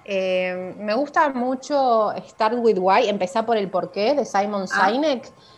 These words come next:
Speaker 1: que él tiene también una charla ted que se llama El Círculo de Oro, y él encuentra un patrón de conducta y de discursiva, más que nada. Ah, vos que sos comunicadora te va a interesar este, me parece.
Speaker 2: Ujú.
Speaker 1: Eh, sobre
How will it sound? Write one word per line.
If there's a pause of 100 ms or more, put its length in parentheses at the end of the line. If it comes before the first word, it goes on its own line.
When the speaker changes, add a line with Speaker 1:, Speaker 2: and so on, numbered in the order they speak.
(120)
Speaker 1:
que
él
tiene
también
una
charla
ted
que
se
llama
El
Círculo
de
Oro, (280)
y
él
encuentra
un
patrón
de
conducta
y
de
discursiva,
más
que
nada.
Ah,
vos
que
sos
comunicadora
te
va
a
interesar
este,
me
parece.
Speaker 2:
Ujú.
Speaker 1:
Eh,
sobre